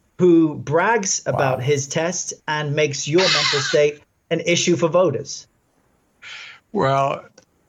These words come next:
Speaker 3: if he can't figure out the difference between an elephant and a lion, I don't know what the hell he's talking about. Did you watch that? Look, come on, man. I, I, I know you're trying to goad me, but, I mean, I'm so forward looking to have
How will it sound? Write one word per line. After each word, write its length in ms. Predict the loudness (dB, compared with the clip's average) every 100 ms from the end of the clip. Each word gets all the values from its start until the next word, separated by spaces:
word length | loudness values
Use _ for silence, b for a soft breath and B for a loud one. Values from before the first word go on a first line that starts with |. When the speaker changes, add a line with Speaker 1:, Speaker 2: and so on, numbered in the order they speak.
| _ -8
Speaker 3:
if 140 | -2
he 100 | -2
can't 300 | -2 0 -2
figure 300 | 0 -2 2
out 180 | 2 0
the 60 | -2
difference 320 | -2 -2 -4
between 260 | -2 -2 -2
an 100 | 0
elephant 420 | 0 2 0 0
and 120 | 2
a 40 |
lion, 580 | 2 2 2 0 -4 -10 b b _
I 80 | -2
don't 120 | 0 2
know 120 | 2
what 220 | 0 0
the 80 | 0
hell 160 | 0
he's 140 | 0 -2
talking 360 | -2 -2 -2
about. 300 | -4 -4 -6 -10 B B B -2
Did 120 | 0
you 100 | 2
watch 300 | 2 2 2
that? 260 | 0 0 0
Look, 260 | 0 0
come 160 | -2 -2
on, 260 | -2 -4 -4
man. 260 | -4 -2
I, 380 | 0 0 0 0
I, 180 | 2 2
I 80 | 2
know 120 | 2
you're 120 | 0
trying 240 | 0 0
to 80 | 0
goad 320 | 0 0 2
me, 240 | 0 -2 -4 B B _
but, 320 | -2 -2 0 0
I 180 | 2
mean, 340 | 2 0 0 -4 b _ 0
I'm 300 | 0 0 -2
so 380 | -2 2 2 0
forward 440 | 0 2 2 2
looking 600 | 0 0 0 0 -2 -2
to 160 | -2 0
have 420 | 2 2 0 -2